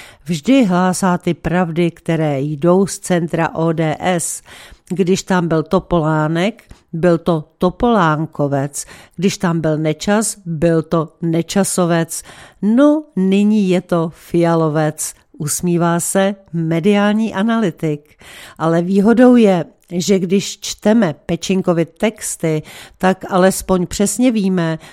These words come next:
co si myslí současné vedení O D S. V panu Pečinkovi není ani ždibec neodvislého myšlení, tak se od něj alespoň dozvíme oficiální stanovisko.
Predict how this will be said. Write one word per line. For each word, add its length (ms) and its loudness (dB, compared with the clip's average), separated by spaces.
co 140 2
si 160 0
myslí 540 -2
současné 720 0
vedení 460 0
O 180 -2
D 280 0
S. 420 -4
V 120 -20
panu 260 4
Pečinkovi 880 -2
není 560 2
ani 320 0
ždibec 600 0
neodvislého 1120 0
myšlení, 800 -4
tak 240 -4
se 200 -2
od 160 0
něj 360 0
alespoň 640 -2
dozvíme 580 -2
oficiální 840 -2
stanovisko. 920 -2